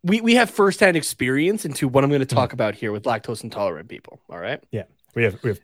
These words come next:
Speaker 1: And
Speaker 2: ticking time
Speaker 1: you
Speaker 2: bombs.
Speaker 1: Yeah. And, and you know what?
Speaker 2: Essentially. <laughs>
Speaker 1: I'm sure there are li-, people that listen to this podcast that are going to feel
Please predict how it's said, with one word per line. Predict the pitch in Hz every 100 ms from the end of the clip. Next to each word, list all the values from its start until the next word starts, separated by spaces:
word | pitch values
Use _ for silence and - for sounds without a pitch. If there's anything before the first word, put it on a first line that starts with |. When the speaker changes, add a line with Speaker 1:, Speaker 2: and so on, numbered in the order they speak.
| -
Speaker 1:
And | 170
Speaker 2:
ticking | 170 147
time | 117 110 117
Speaker 1:
you |
Speaker 2:
bombs. | 180 175 85 - _
Speaker 1:
Yeah. | 143 127 -
And, | 151 160
and | 180
you | 175
know | 185
what? | 180 147 175
Speaker 2:
Essentially. | 147 170 - _ -
<laughs> | _ _
Speaker 1:
I'm | - 139
sure | 170
there | 170 185
are |
li-, | 165 156
people | 156 151
that | 151
listen | 120 117 139
to |
this | 147 151
podcast | 147 127 120 127 110 151 - _ _
that | 143 135 135
are | 135 127 123 120 120 123
going | 139 131 135 123
to | - 135
feel | 143 135